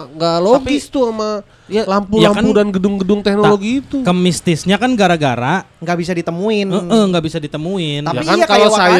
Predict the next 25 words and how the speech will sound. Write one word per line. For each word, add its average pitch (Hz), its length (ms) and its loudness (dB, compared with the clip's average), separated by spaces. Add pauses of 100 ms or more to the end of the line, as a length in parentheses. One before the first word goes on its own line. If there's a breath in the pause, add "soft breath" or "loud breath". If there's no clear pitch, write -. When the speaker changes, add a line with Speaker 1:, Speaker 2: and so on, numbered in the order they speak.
(120)
Speaker 1:
sainsnya 233 320 2
kan, 285 200 0
sainsnya 220 500 0
Speaker 4:
Wakanda. 214 240 0
Speaker 1:
Wakanda 240 360 2
kan 330 140 0
punya 302 280 0
dom 254 280 2
yang 277 220 0
nggak 277 100 2
Speaker 4:
Punya 262 100 2
Speaker 1:
bisa 269 140 4
orang 269 160 6
Speaker 4:
barrier 320 140 2 (100)
itu. 277 200 4
Speaker 1:
lihat. 160 360 4
Speaker 3:
Iya, 156 120 0
tapi 135 180 -4
kan 214 140 -2
orang 170 220 -2
kita 170 200 -6
emang 233 260 -4
nggak, 202 340 0
nggak 185 320 -2
sain-, 190 400 -6